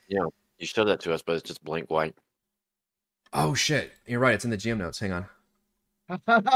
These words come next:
Speaker 3: was wondering if I was doing something wrong. <laughs> I was like, "What's going on here?"
Speaker 2: There you go.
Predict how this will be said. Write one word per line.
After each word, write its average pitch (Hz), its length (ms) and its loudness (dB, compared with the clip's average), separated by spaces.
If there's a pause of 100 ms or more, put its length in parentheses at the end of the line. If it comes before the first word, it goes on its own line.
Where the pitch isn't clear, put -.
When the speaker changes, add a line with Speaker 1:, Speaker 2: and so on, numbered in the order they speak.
Speaker 3:
was 240 380 10
wondering 269 320 4
if 226 80 4
I 226 140 8
was 214 100 6
doing 220 180 0
something 196 220 2
wrong. 190 280 6
<laughs> 165 40 -2
I 196 40 6
was 196 200 0
like, - 240 -2
"What's - 300 -10
going - 240 -2
on 151 180 -8
here?" 131 240 -8 (800)
Speaker 2:
There 104 100 -4
you 92 60 -4
go. 90 160 -6